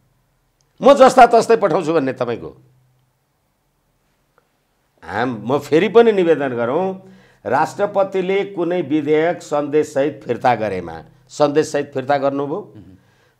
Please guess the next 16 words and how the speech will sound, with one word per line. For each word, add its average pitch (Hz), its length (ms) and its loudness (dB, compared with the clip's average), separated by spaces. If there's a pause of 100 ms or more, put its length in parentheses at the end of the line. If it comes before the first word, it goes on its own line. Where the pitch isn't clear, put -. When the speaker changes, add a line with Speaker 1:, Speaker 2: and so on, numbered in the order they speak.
Speaker 1:
त्यस्तो 226 440 2
विधेयकमाथि 180 880 0
दुवै 175 420 2
सदनले 175 440 4
पुनर्विचार 95 640 -4
गर्नु 82 240 -14
पर्यो। 73 220 -18
अब 71 180 -20 (840)
राष्ट्रपतिले 160 680 -2
जे 151 180 -4
जे 220 140 6
प्रश्न 156 320 -4
उठाए, 117 380 -4
उठाउनु 113 420 -8
भएको 95 220 -8
थियो, 120 200 -12